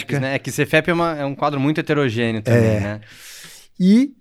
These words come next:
Speaker 2: é, a gente também agora tem estudo em fase dois também, do Redwood, que é o Aficantem, que é o, é o primo do, do Mavacantem,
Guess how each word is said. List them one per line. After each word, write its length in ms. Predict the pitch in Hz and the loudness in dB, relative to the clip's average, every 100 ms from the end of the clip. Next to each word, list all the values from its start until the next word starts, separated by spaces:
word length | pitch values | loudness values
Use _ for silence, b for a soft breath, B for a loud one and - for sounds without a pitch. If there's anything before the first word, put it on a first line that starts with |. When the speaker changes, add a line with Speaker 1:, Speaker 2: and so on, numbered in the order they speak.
| _ - | _ -2
Speaker 2:
é, 480 | 165 165 165 160 165 | 4 6 6 6 4
a 60 | 160 | 2
gente 260 | 151 170 | 0 0
também 220 | - 160 | 0 2
agora 260 | 160 147 151 | 4 6 4
tem 160 | 151 170 | 2 -2
estudo 440 | - 175 160 156 - | -2 -6 -6 -8 -8
em 80 | 143 | -6
fase 340 | - 147 139 | 0 0 0
dois 300 | 135 135 139 | 4 4 4
também, 360 | 139 123 135 156 | 0 -2 0 -2
do 160 | 127 | -2
Redwood, 720 | 113 131 123 117 123 147 160 - | 0 0 0 -2 0 0 -2 -6
que 80 | 135 | 0
é 80 | 131 | 2
o 340 | 131 127 120 - | 2 2 -2 -4
Aficantem, 720 | 120 - - 135 117 101 - _ B B B B | -8 -6 -4 -4 -4 -6 -6 _ B B B B
que 120 | 117 | 0
é 40 | |
o, 140 | 113 113 _ | 0 0 _
é 100 | 131 | -6
o 100 | 117 113 | -6 -6
primo 340 | 127 131 127 | -4 -2 -2
do, 340 | 123 110 104 | 0 0 -2
do 140 | - 117 | -6 -4
Mavacantem, 760 | 113 113 113 123 117 131 160 | -4 -2 -4 -6 -4 -4 -4